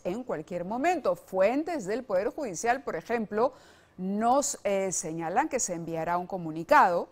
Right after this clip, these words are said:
en breve y que se sabe que la denuncia la habría hecho una mujer de setenta y seis años,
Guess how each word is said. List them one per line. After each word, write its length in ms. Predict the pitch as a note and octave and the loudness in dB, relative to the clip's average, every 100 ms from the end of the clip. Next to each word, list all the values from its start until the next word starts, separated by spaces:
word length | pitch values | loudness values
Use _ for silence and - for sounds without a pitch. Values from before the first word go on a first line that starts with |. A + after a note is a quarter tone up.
| _ | _
en 240 | E3 F3+ F3+ | -8 -4 0
breve 460 | G#3+ G3+ G#3 D4 - | 2 2 0 -4 -6
y 180 | A3+ A#3 | -6 -4
que 300 | C#4+ D4+ D4 | 0 -2 -2
se 280 | - - G3+ | -4 -2 -4
sabe 420 | - F#3+ F#3+ F#3+ | -2 -2 -2 -2
que 120 | G#3 | -4
la 160 | E3+ E3+ | -2 -2
denuncia 840 | D#3 F3+ F#3 D4+ D4 A3+ B3 A#3 - - - | -4 -6 -2 0 0 -2 0 0 0 -12 -6
la 140 | G3+ G3 | 2 4
habría 340 | G#3+ A#3+ B3+ | 4 2 4
hecho 320 | B3+ B3+ D4 C#4+ | 2 0 -4 -2
una 200 | A#3+ C4 | -4 -4
mujer 320 | A#3 B3+ B3+ | -4 -4 0
de 140 | C#4 | 2
setenta 680 | C4+ C4+ B3 A3+ G3+ F3+ F#3+ | 2 0 -2 -2 -2 -2 -2
y 80 | F#3+ | -2
seis 420 | - C4+ C#4 - - | -2 -2 -2 -4 4
años, 640 | A3+ F#3+ D3+ - - - | 4 4 -6 -10 -12 -14